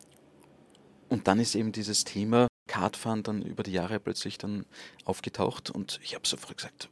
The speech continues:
wow, unglaublich, äh, sofort, ja, lässige Idee und ein Riesenspaß, weil ich eben auch finde, wir haben die Berge hier. Ich find's wichtig, dass die Kinder auf die Berge kommen, äh, die Menschen. Leider nimmt das ja auch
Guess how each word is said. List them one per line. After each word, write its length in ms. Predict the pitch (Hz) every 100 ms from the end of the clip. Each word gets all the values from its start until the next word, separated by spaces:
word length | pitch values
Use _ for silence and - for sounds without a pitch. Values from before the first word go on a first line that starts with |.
| -
wow, 360 | - - - - - - - _ -
unglaublich, 720 | 110 110 - 90 95 107 -
äh, 120 | 95 - -
sofort, 640 | - 101 - 82 120 -
ja, 180 | 92 104 113 _ _ -
lässige 520 | 95 90 - 107 90
Idee 300 | 90 - 95
und 240 | 113 95 -
ein 120 | 95
Riesenspaß, 680 | 90 101 113 - - 117 - -
weil 160 | 95 98
ich 160 | 82
eben 140 | 104 104
auch 140 | 98
finde, 400 | - 98 104 117 - -
wir 200 | 98 98
haben 140 | 107 117
die 100 | 107
Berge 320 | 95 95 107
hier. 360 | 87 98 127 139 - - - - -
Ich 120 | 62 -
find's 260 | 104 -
wichtig, 260 | - - 107
dass 160 | 101
die 100 | -
Kinder 420 | - 113 113 107 110 -
auf 140 | 104
die 80 | 113
Berge 260 | 101 107 110
kommen, 380 | - 113 110 -
äh, 100 | - -
die 80 | 92
Menschen. 380 | 95 110 - 117 _ _
Leider 420 | - 90 104 113 107 _ - - - - - - - - - - _ -
nimmt 300 | 110 110 113
das 140 | 113 -
ja 100 | 101
auch 140 | 95